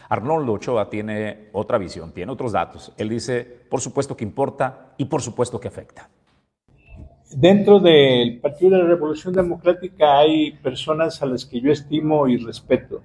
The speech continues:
Speaker 2: No estoy de acuerdo en que ellos hubieran forzado y llevado la situación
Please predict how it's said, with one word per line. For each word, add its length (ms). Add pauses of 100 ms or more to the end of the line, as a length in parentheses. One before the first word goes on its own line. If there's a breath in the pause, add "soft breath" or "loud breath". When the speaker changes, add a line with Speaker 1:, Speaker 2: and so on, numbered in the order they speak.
(540)
Speaker 2:
No 200
estoy 360
de 120
acuerdo 1000
en 360 (180)
que 240
ellos 360
hubieran 580 (380)
forzado 760 (540)
y 160
llevado 540
la 160
situación 760